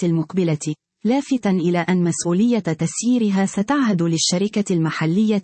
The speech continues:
للتنمية، رباط سلا، إتمارت، للخدمات والتنمية. وتجدر الإشارة إلى أن جهة الرباط، سلا، القنيطرة تعتبر من أكثر الجهات الرائدة في إنتاج اللحوم الحمراء،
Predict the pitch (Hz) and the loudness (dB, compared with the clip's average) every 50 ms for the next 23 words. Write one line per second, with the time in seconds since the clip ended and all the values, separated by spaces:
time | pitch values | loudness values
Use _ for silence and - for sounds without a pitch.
0 | - 180 160 151 156 - - 165 165 170 196 208 196 180 170 - - 190 185 _ | -2 -2 -2 -2 -2 -2 -2 0 2 2 2 2 2 0 -2 -2 -4 -4 -6 _
1 | _ _ _ _ - 208 214 214 262 302 294 285 - - 220 208 208 196 185 - | _ _ _ _ 0 0 2 2 2 0 -2 -2 -2 -2 0 2 0 0 0 0
2 | 208 214 220 220 214 202 196 - 180 175 175 - - 160 151 180 202 220 214 - | 0 2 2 2 0 0 0 0 -2 -2 -2 -2 -2 0 0 2 2 2 0 0
3 | 220 208 202 214 214 - 233 214 190 160 147 143 139 139 - 147 143 - _ _ | 0 0 -2 -2 0 0 2 2 2 2 2 0 -2 -2 -4 -6 -8 -8 _ _
4 | _ _ _ _ _ _ _ _ 214 220 220 226 302 320 285 277 262 247 226 208 | _ _ _ _ _ _ _ _ -2 -2 0 0 0 0 2 2 2 2 2 2
5 | 185 156 185 - - 262 285 285 269 247 240 240 233 190 190 196 190 180 170 180 | 0 0 0 0 0 0 0 0 0 0 0 -2 -2 0 0 0 0 0 0 0
6 | 175 175 180 208 262 262 277 269 - 240 208 185 175 170 147 147 147 147 156 - | 0 0 0 0 0 0 0 0 0 0 0 0 0 0 0 0 -2 -2 -4 -6
7 | - - _ _ _ - - 240 233 214 185 185 - _ _ - 214 202 202 - | -12 -18 _ _ _ -6 -2 0 0 0 0 -2 -4 _ _ -4 -2 -2 -2 0
8 | 233 233 254 285 285 277 269 254 226 226 214 - 196 185 196 - 277 262 247 214 | 0 2 2 2 2 0 0 0 0 0 0 0 -2 -2 0 0 0 2 2 2
9 | 196 180 175 175 170 254 277 - - 247 226 190 175 160 156 165 170 175 214 233 | 2 2 2 0 0 -2 -4 -4 -2 -2 0 0 0 0 0 0 2 2 2 0
10 | 220 - 190 165 165 160 156 156 180 196 202 190 - 196 190 - - 185 165 165 | 0 0 -2 0 0 0 0 0 0 0 0 0 0 -2 -4 -2 -2 -2 0 0
11 | 180 190 - 262 277 240 208 196 170 165 170 - - 240 247 233 202 170 165 - | 0 0 0 0 0 2 2 2 0 0 -2 0 0 2 2 2 2 0 -2 0
12 | 170 160 170 175 170 165 135 147 | 0 0 2 0 0 0 -2 -2